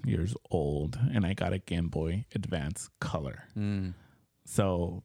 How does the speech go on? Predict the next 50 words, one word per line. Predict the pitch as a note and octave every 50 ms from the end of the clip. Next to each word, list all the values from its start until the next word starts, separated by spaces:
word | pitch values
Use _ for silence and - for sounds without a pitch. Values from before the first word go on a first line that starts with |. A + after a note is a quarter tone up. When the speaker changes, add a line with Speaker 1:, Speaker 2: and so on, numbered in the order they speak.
| _
Speaker 1:
those | - A#2+ B2+ B2 -
were | G#2+ F#2+
always, | F2 E2+ E2+ F2 F#2 G#2 - - - -
I | G2+ A2
think | A#2+ - D#3+ D3+ -
that | - A2 A2
was, | A2+ B2 - -
like, | G2+ - - -
the | G2
f-, | - - - - - _ -
not | E3+ F3+ F3
the | -
first, | - - G#2 G2+ - -
it | A#2 A2 -
wasn't | C3+ C3 C3+ - C3+
my | A2+ G#2
first, | G#2 - A2 G#2 G#2+ -
like, | G2 F2+ E2+ - - - - - - - - - _ -
game, | - G2 F#2+ G2+ G#2 A2 A#2+ - - - - - - - - -
but | G#2+ A2
it | A2
was | G#2+ A2 A#2
the | A2 G#2
first | - - G2+ - -
one | G#2+ G#2+
where | G2 F#2
I'm | F2 E2+ F2
like, | F2 E2 E2 - - -
"Oh, | B2+ A#2+
it's | G#2 - - -
color. | - - - C3 B2+ B2 A2+ A2 G#2 G2+ G2 F#2+ F2+
Like, | F2+ F2+ D#2+ D2+ D2 - - -
it's | - A2 - -
such | - A2+ -
a | B2
cool | - - - A#2+ A2+
thing," | - - A#2+ A#2 A#2 A2+ A2+ A2+ A2+ A2 G#2+ G#2 G2+ G#2 -
'cause | - G#2+ G#2+ - - _
everything | G#2+ G#2 A2 G2 - A#2 G#2+
else | G#2 G2+ G#2
was | G2+ G#2
black | - - G2+ G2+ -
and | A#2 A#2+
white. | D3+ F3+ F#3+ D3+ - -
Speaker 2:
Mm-hmm. | - A2 G2+ F#2+ G2+ G2 F#2+ F#2+
Speaker 1:
Those | A2+ A2+ A2
games | - - G#2 G2+ G2 -
back | F#2 F#2 F2+ -
then. | - F2+ F2+ F2+
And | F2 F2 F2